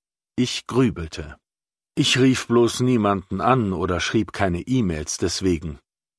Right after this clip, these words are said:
Wir nahmen nur Kontakt auf, wenn ein echter Notfall vorlag. Wann immer ich ging, übergab ich das Ruder einem anderen Mitarbeiter.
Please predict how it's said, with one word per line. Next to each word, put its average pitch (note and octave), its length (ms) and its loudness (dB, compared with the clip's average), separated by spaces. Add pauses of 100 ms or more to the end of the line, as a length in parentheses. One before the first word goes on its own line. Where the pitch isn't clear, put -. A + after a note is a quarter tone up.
(160)
Wir D3 200 4
nahmen D#3+ 320 2
nur F3 180 4
Kontakt F3 540 0
auf, D3 320 0
wenn B2 160 -2
ein F#2 260 -4
echter B2+ 420 0
Notfall F2 500 -2
vorlag. E2 600 -6 (680)
Wann C#3 200 0
immer E3 260 2
ich - 180 -4
ging, C3+ 300 2
übergab A#2+ 560 2
ich A#2+ 120 -2
das - 220 -2
Ruder A2 280 2
einem G#2+ 240 -2
anderen A2+ 480 0
Mitarbeiter. E2 760 -4